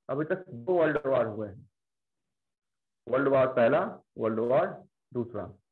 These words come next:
पहला world war nineteen fourteen में शुरुआत हुआ था। उस समय महात्मा गांधी, संभवतः एसएससी रेलवे वाले जानते होंगे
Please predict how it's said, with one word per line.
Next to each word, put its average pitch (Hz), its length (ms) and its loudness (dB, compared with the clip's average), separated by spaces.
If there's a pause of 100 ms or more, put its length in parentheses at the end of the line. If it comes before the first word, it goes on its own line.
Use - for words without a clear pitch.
(840)
पहला 175 280 10
world 170 340 8
war 151 440 8
nineteen 147 560 0
fourteen 160 460 0
में 151 100 4
शुरुआत 135 380 6
हुआ 113 140 2
था। - 280 -6 (580)
उस 135 120 0
समय 151 220 2
महात्मा 127 500 0
गांधी, 127 260 2
संभवतः 127 440 2
एसएससी 135 380 -2
रेलवे 131 220 2
वाले 127 220 4
जानते 117 300 -2
होंगे 117 240 -2